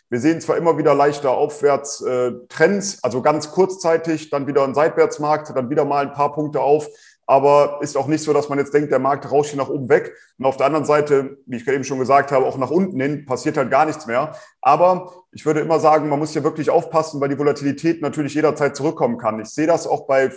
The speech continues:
vielen Teilnehmern meiner Trading Services, dass man jetzt teilweise so ein bisschen in Lethargie verfällt und einfach denkt, okay, das geht jetzt halt noch die nächsten Wochen so weiter. Aber das kann sich natürlich schlagartig wieder ändern und dann muss man natürlich am Platz sein, beziehungsweise aufpassen, wie die Positionen laufen.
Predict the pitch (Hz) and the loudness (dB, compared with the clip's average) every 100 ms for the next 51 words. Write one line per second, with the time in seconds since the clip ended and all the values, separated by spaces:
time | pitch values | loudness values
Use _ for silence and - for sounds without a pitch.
0 | - - 160 147 151 165 156 139 139 139 | -14 -6 -6 0 0 0 -2 -4 -2 -2
1 | 160 170 156 165 151 151 151 151 - _ | -2 -4 -2 -2 -2 -2 -6 -8 -16 _
2 | _ 120 131 143 - 151 151 143 156 - | _ -8 -4 -4 -2 0 2 0 -4 -4
3 | 139 135 147 139 147 180 143 - 139 147 | -4 -2 -2 -2 -4 -2 -4 2 0 0
4 | 123 139 143 147 147 120 151 139 - 147 | -4 -6 0 0 0 -4 -2 -2 -2 -2
5 | 147 147 139 127 131 135 147 - 131 - | -2 0 -2 -2 -6 -6 -6 -6 -2 -2
6 | 147 120 139 147 127 147 - - - - | -2 -2 -2 0 -2 -4 -12 -20 -8 4
7 | 139 156 165 - - - 131 - 147 151 | 6 6 4 0 -12 -4 -2 0 -2 0
8 | 147 143 156 147 147 135 165 - 147 135 | -4 -2 0 -2 -2 -2 -2 -2 -4 -4
9 | 131 131 160 170 160 135 139 151 147 135 | -2 0 0 -2 -4 -2 -2 -2 -6 -8
10 | 131 143 139 139 - 131 127 123 147 156 | -6 -6 -6 -8 -6 -4 -4 -2 -2 -2
11 | 160 160 160 151 131 143 143 139 123 123 | 0 2 0 -4 -10 -8 -4 -4 -2 -2
12 | 147 147 135 - 120 135 127 135 123 - | -2 -4 -6 -6 -8 -8 -8 -8 -10 -6
13 | 131 120 147 151 165 | -2 2 2 0 -8